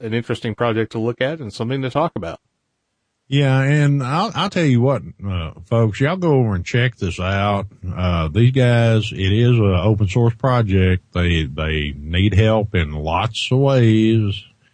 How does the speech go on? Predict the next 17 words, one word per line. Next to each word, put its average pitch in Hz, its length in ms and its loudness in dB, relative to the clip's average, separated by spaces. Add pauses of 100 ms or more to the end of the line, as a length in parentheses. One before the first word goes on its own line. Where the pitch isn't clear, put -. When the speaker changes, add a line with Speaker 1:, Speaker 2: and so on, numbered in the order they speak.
(420)
Speaker 2:
including, 98 800 4
uh, 101 380 4
the 98 160 -4
donation 110 640 2
end, 87 540 2
but 85 240 2 (440)
not 90 240 0
prim-, 110 460 0
not 104 280 0
just 110 360 2
there. 113 480 4
They 90 180 0
need 95 240 2
help 104 300 4
in 104 100 2
other 107 240 4
areas, 95 600 4